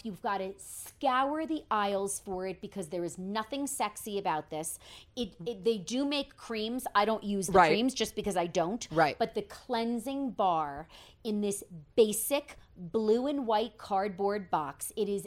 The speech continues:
Speaker 1: Nana of all Nanas.
Speaker 2: Like, it's been around forever.
Speaker 1: It's, I, I'm sure it's been around forever, and it, there is no glam factor about it.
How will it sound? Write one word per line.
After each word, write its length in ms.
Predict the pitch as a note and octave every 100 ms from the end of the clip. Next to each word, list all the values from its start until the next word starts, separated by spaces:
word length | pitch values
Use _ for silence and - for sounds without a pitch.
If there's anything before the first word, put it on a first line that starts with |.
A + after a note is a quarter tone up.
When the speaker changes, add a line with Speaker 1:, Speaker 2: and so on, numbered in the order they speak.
| -
Speaker 1:
Nana 720 | G#3 A3 A3+ A#3 A#3 C4 D4 -
of 140 | - -
all 260 | G#3 G#3
Nanas. 680 | G#3+ F#3+ F3 D#3 C#3+ E3 - G#3+
Speaker 2:
Like, 180 | A#3+
it's 140 | B3+ -
been 120 | B3
around 200 | G#3 F#3
forever. 360 | D#3+ D3+ - -
Speaker 1:
It's, 180 | C#4+ F4+ -
I, 180 | A3+ A3+
I'm 120 | A3+
sure 380 | - - C#4 C#4
it's 160 | D4 -
been 120 | B3+
around 300 | A#3+ G#3+ G#3
forever, 480 | - - G3 G#3+ G#3+
and 120 | A3 G#3
it, 180 | G#3 G#3+
there 160 | G3+
is 120 | G3+
no 460 | G#3 G#3+ A#3 B3 C#4+
glam 640 | A3+ B3+ A#3 A3 A3+ A#3
factor 760 | - A3+ G3+ F#3 - G3+ F#3+ F#3
about 380 | G#3 F#3 E3+ E3+
it. 160 | E3+